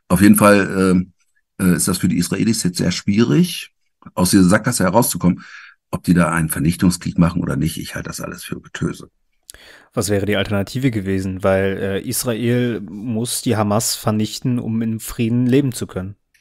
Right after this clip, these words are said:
Speaker 1: Ja, das ist zum Beispiel genau dieser Denkfehler. Also,
Speaker 2: Mhm.
Speaker 1: ähm,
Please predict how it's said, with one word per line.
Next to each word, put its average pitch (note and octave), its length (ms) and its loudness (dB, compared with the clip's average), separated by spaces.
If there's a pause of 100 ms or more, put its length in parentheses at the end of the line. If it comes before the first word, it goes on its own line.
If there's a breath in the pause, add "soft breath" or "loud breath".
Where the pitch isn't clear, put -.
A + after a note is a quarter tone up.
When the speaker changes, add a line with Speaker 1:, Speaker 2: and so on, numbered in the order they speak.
(340)
Speaker 1:
Ja, G#2 120 6
das C3 140 6
ist - 180 2
zum B2+ 60 10
Beispiel A#2+ 280 6
genau G#2 240 6
dieser G2+ 220 2
Denkfehler. F2+ 500 2
Also, F#2 340 4
Speaker 2:
Mhm. A2+ 80 2
Speaker 1:
ähm, F2+ 360 6